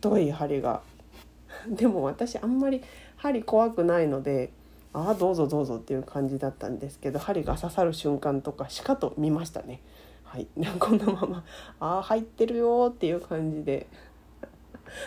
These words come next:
で、それで、あの、血がどんどん出ていくのとかもずーっと見れるぐらい、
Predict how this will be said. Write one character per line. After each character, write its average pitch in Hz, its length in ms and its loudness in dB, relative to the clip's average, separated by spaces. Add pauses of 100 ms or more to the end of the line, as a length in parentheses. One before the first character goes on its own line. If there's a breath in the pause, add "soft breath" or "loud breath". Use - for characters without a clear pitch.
(180 loud breath)
で、 226 120 0
そ 226 120 -2
れ 233 140 2
で、 254 340 0
あ 160 80 -2
の、 156 160 -2
血 170 140 -4
が 170 140 2
ど 170 160 2
ん 147 80 0
ど 131 100 0
ん 135 100 -2
出 151 120 0
て 143 140 -2
い 117 60 0
く 127 140 -6
の 117 100 -4
と 127 80 -4
か - 80 -4
も 143 160 -2
ず 165 140 -2
ー 170 360 4
っ - 20 -14
と 160 140 2
見 156 200 4
れ 156 100 2
る 147 180 2
ぐ 156 120 0
ら 139 140 -2
い、 135 180 -2